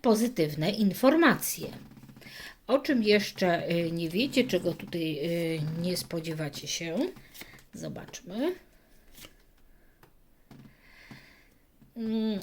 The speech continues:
no tutaj, kochani, y, są jakieś, y, ukrywane sprawy przez starszego mężczyznę. E, starszy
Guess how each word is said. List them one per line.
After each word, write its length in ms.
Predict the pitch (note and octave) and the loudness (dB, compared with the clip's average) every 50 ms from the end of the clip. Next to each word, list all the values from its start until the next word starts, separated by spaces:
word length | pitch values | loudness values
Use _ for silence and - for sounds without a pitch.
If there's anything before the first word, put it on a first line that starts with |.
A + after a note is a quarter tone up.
| - - | -6 -4
no 320 | A3+ A#3+ C4+ D4+ D#4 D4+ C#4+ | 0 2 6 6 8 6 6
tutaj, 500 | - - - - G4 G4 G#4+ G#4+ G4 F#4+ | 4 2 2 2 6 8 8 8 8 8
kochani, 800 | - F#4 E4+ C4+ E4 D#4+ D#4 D4+ D4+ D4+ D4 D4 C#4+ C#4+ C#4 A#3 - - A3+ A3+ A3+ G#3+ | 8 8 8 10 8 8 8 8 6 6 6 8 8 8 6 4 6 8 10 10 10 10
y, 40 | G#3 | 8
są 800 | G3+ - - - - - - - F#4 F4+ F4+ F4+ F4 E4 D#4+ C#4+ - - - | 6 2 -4 -6 -8 2 8 10 12 12 12 12 10 8 6 2 0 -2 0
jakieś, 960 | A#3+ A#3 A#3 B3 C4 C4+ D4 C#4+ - - C#4 C#4 C4+ C4 B3+ C4 - - - - | 2 6 8 10 10 10 8 6 2 4 6 8 8 8 6 4 0 0 4 8
y, 420 | A3+ A3+ A3 G#3 G#3 G#3 G#3+ A3 - - - - - - - - - - _ | 8 10 10 10 8 6 2 -2 -6 -14 -20 -20 -20 -18 -16 -16 -18 -8 _
ukrywane 840 | - C#4+ C#4 C4+ - C#4+ C#4+ C4 C4 D4 D4+ F4 G4 G4 F#4+ F#4 E4+ | 2 2 2 4 6 8 8 10 10 10 8 8 8 6 6 6 6
sprawy 1080 | - - - - - - C4 B3 A#3+ A3+ A#3 A3+ G#3 G#3+ A3 A3+ G#3 A3 A#3 C4+ D4 C#4+ - - - _ _ - - _ - | 4 2 -4 -6 -2 2 6 8 8 8 8 6 4 4 6 8 8 8 8 6 4 2 -4 -10 -18 _ _ -20 -20 _ -14
przez 600 | - - C4+ B3+ A#3+ A#3+ - - - - - - _ _ | 0 4 6 6 6 4 2 -4 -8 -10 -12 -16 _ _
starszego 600 | - - - - B3 A#3 - - D4+ D#4 D4+ D#4 | -20 -8 -2 0 0 0 2 4 4 6 6 6
mężczyznę. 1080 | D#4 D4+ D4 C#4 C#4 C4 - - - - - C4 C4 G3 F3 E3+ D3+ D3 C#3 B2+ - - - - - _ _ - - - - _ _ _ _ _ _ - - _ _ _ _ _ _ _ - - _ _ _ _ _ _ _ _ - - - - _ _ _ _ _ _ _ _ _ _ _ _ - _ _ _ _ _ _ _ _ _ _ _ _ _ _ _ _ _ _ _ _ _ _ _ _ _ _ _ _ _ | 6 8 8 8 6 6 2 -2 -2 2 6 6 6 6 4 0 -2 -4 -4 -4 -8 -10 -14 -18 -20 _ _ -20 -20 -20 -20 _ _ _ _ _ _ -20 -20 _ _ _ _ _ _ _ -20 -20 _ _ _ _ _ _ _ _ -20 -20 -20 -20 _ _ _ _ _ _ _ _ _ _ _ _ -20 _ _ _ _ _ _ _ _ _ _ _ _ _ _ _ _ _ _ _ _ _ _ _ _ _ _ _ _ _
E, 320 | G3 G3+ F#3+ F#3+ F#3+ F#3+ | 0 2 6 6 6 6
starszy 600 | F#3+ - - - - - D#4 F#4+ G4 - - - | 6 2 -2 4 6 8 8 8 6 2 -4 -6